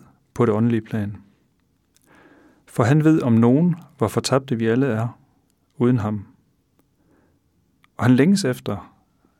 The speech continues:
at vi beder om hjælp. Vil du hjælpes? Så bed ham om hjælp.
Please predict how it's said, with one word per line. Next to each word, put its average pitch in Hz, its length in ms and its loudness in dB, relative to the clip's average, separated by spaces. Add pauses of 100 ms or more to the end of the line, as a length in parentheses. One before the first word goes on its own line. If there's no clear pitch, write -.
(260)
at - 180 -4
vi 113 60 -4
beder 107 180 -2
om 95 100 -6
hjælp. 107 320 -6 (2500)
Vil 135 240 2
du 202 80 0
hjælpes? 139 560 -4 (1700)
Så - 200 -6
bed 151 240 -2
ham 107 240 -8 (140)
om 107 140 -2
hjælp. 98 280 -6